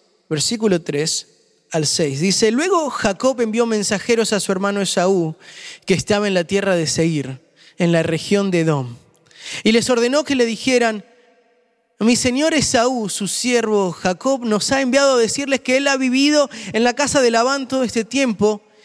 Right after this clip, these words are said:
y que ahora tiene vacas, asnos, ovejas, esclavos y esclavas.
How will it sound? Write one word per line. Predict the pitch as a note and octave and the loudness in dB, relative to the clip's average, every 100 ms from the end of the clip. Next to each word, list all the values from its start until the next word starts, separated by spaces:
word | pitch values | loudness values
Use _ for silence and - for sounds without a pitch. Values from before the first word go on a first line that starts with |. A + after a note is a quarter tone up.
| - - - | -20 -14 -4
y | G3+ | 2
que | B3+ | 4
ahora | C#4 D4 | 4 2
tiene | A#3+ C4+ B3 | 0 -2 2
vacas, | C#4 C4+ A#3+ A3 - | 2 0 -2 -2 -2
asnos, | B3 A3 G#3+ G3+ G#3 | -2 -2 -4 -2 0
ovejas, | G3+ A#3+ A#3 G3 - | 2 2 0 -4 -4
esclavos | - B3 B3+ A#3 | -4 0 2 2
y | G3+ | 0
esclavas. | D#3 B3 A3 E3 C#3+ - | -2 0 0 0 -6 -10